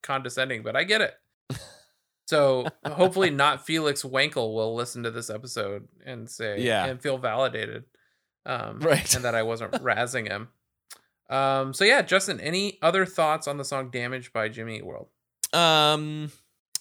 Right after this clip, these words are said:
Speaker 2: no, I liked your analogy at the very beginning where you said it sounds like running through a field of flowers, but <laughs> kind of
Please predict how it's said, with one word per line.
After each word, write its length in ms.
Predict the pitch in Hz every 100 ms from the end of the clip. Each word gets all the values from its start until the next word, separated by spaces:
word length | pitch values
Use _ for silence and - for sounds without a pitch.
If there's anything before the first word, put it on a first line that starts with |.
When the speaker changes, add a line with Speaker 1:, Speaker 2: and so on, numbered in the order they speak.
| -
Speaker 2:
no, 380 | 139 147 160 107
I 120 | 107
liked 280 | 139 175 -
your 140 | 147
analogy 440 | 127 117 127 120 127
at 40 |
the 80 | 113
very 240 | 101 113 117
beginning 520 | 110 104 117 113 95
where 140 | 104
you 200 | 101 107
said 340 | 101 - 120 107
it 100 | 101
sounds 380 | - 113 117 107
like 260 | 113 104 95
running 280 | 107 113
through 220 | 104 110 107
a 20 |
field 360 | - 107 107 107
of 80 |
flowers, 760 | - 90 92 107 104 87 87 - -
but 320 | 95 - - - - -
<laughs> 220 | _ -
kind 220 | - 208 -
of 280 | 185 -